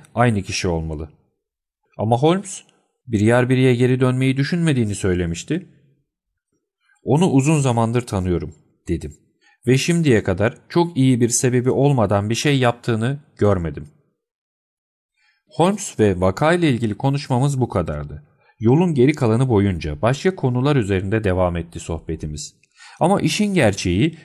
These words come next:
benim için oldukça yorucu bir gün oldu. Phelps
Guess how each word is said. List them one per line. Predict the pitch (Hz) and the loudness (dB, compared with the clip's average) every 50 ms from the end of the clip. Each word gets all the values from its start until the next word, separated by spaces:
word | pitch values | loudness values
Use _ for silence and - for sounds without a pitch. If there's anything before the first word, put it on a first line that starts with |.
| _ _ - | _ _ 0
benim | 113 127 156 160 143 | 0 2 2 2 0
için | - - 123 117 | 0 -2 0 2
oldukça | 120 135 143 165 170 165 160 147 | 2 2 2 0 0 2 2 2
yorucu | 139 127 120 117 120 113 110 117 107 | 4 4 4 2 2 2 0 0 -2
bir | 107 | -2
gün | 95 87 101 90 | -2 -2 -2 -2
oldu. | 87 82 80 80 82 76 - _ _ _ _ _ _ - | -2 -2 -4 -6 -8 -10 -12 _ _ _ _ _ _ -4
Phelps | - 131 143 151 147 - | -2 0 0 0 -2 -6